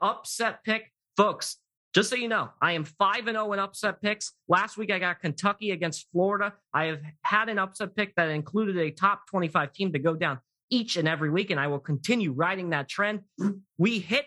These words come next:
Kentucky last week. Let's hit against them this week. L S U is in shambles. Well, guess what? I'm picking you to win in Lexington, Kentucky. You're only plus three. I think you're gonna win.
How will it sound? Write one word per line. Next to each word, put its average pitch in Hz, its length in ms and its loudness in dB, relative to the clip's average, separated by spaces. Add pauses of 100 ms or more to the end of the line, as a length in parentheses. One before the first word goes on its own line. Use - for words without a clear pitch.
(120)
Kentucky 262 540 -2
last 247 380 -2
week. 147 240 -4 (520)
Let's 269 240 2
hit 285 200 -2
against 233 560 0
them 233 200 0
this 226 240 -4
week. 180 280 -4
L 311 220 2
S 330 240 -4
U 285 220 -2 (160)
is 220 180 2
in 247 160 -2
shambles. 247 720 -4 (140)
Well, 220 120 4
guess 277 320 -2
what? 254 300 -2 (100)
I'm 262 220 0
picking 269 420 -2
you 262 220 -2 (220)
to 220 80 4
win 240 300 0
in 254 240 -2
Lexington, 240 600 -4
Kentucky. 214 560 -2 (160)
You're 214 160 4
only 277 280 -2
plus - 360 -2 (100)
three. 202 240 0
I 202 140 -2
think 240 240 -8
you're 226 80 -2
gonna 202 220 0
win. 196 300 -2